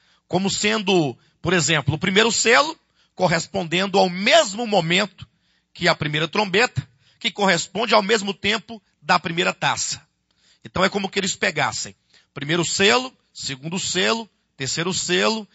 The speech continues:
e colocasse sincronicamente ao primeiro selo, a primeira trombeta e a primeira taça, também com a primeira igreja. Primeira igreja, primeiro selo,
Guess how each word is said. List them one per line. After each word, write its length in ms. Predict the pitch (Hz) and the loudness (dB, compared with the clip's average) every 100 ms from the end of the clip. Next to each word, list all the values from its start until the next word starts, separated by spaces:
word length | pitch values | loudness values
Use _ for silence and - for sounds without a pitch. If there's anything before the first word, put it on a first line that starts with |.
| _ | _
e 60 | 156 | -14
colocasse 800 | 175 202 196 185 165 - - - _ _ _ _ _ - | -4 0 0 2 2 0 -10 -14 _ _ _ _ _ -18
sincronicamente 1400 | - - - 311 - 214 202 185 180 160 185 214 - - _ _ _ - | -10 -6 -4 -4 2 4 4 2 0 0 0 -2 -4 -8 _ _ _ 2
ao 160 | 165 | 2
primeiro 340 | 165 160 180 175 | 2 -4 -2 -2
selo, 500 | - 208 240 247 - _ _ _ _ _ - | -2 0 0 -2 -12 _ _ _ _ _ -2
a 120 | 143 | 0
primeira 280 | 160 151 156 | 0 0 -2
trombeta 580 | - 160 151 196 - - _ _ _ _ - | 0 0 2 2 0 -20 _ _ _ _ -2
e 80 | 151 | 0
a 80 | |
primeira 260 | 156 156 151 | 0 -4 -4
taça, 460 | - 185 208 214 - _ - | 0 0 0 -2 -6 _ 0
também 360 | 269 180 277 | 0 4 2
com 100 | 226 | 4
a 40 | 233 | 0
primeira 280 | 226 247 | 2 2
igreja. 500 | 240 247 170 131 117 - _ _ _ - | 2 2 0 0 -8 -16 _ _ _ -2
Primeira 320 | 170 233 254 | 4 4 4
igreja, 560 | 220 254 262 240 262 - _ - | 6 6 6 4 -2 -2 _ -8
primeiro 280 | 190 202 | 0 0
selo, 500 | 165 - 220 254 247 | 0 2 4 4 0